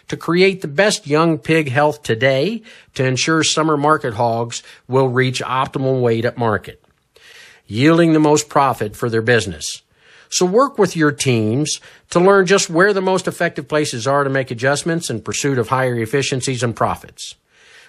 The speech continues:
Lean on your trusted advisors today to help you think through the best scenarios for your system for tomorrow.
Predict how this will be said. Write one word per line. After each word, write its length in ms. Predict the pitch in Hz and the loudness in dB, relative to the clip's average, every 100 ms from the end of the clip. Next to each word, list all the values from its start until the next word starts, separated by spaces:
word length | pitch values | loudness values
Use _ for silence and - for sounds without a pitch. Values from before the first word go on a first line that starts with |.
| - | 0
Lean 200 | 131 151 | 2 4
on 140 | 147 | 4
your 140 | 139 131 | 2 0
trusted 400 | 160 160 - 143 | 2 2 0 -4
advisors 720 | 139 131 151 151 131 139 131 | 0 2 2 2 0 -4 -2
today 520 | 139 127 131 160 233 | -2 2 2 2 0
to 160 | 180 139 | -2 0
help 280 | 156 160 | 0 0
you 80 | 151 | -4
think 260 | - 180 175 | -2 -2 -2
through 160 | 175 | -4
the 80 | 170 | -2
best 260 | 131 185 196 | 0 0 0
scenarios 600 | 170 156 156 156 160 - - - | 0 2 2 2 -2 -6 -16 -16
for 220 | - 165 | -2 0
your 160 | 165 156 | 2 0
system 560 | - 196 175 120 117 | 2 0 0 -2 -4
for 180 | 120 127 | 0 0
tomorrow. 520 | 123 123 113 82 - | 2 4 4 0 -12